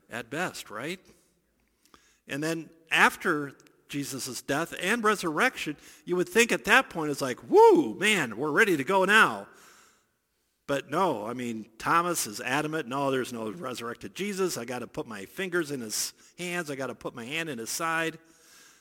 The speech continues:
The women come back from the empty tomb and tell the disciples, "Ah, no, you're crazy, you ladies." Then you got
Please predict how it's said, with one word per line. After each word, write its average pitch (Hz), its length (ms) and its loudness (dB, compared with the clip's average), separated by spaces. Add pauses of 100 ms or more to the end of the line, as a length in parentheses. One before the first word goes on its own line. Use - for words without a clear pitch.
(120)
The 160 80 -2
women 285 280 2
come 175 140 -4
back 139 200 -2
from 131 200 -10
the 127 280 -6
empty 170 280 -6
tomb 254 360 -6
and 139 80 -8
tell 170 200 -4
the 160 100 -8
disciples, 135 560 -4 (100)
"Ah, 151 420 -8
no, 120 260 -8
you're 120 180 -8 (140)
crazy, 131 400 -12
you 127 200 -16
ladies." 131 480 -16 (1700)
Then 165 220 -6
you 151 100 -6
got 151 280 -2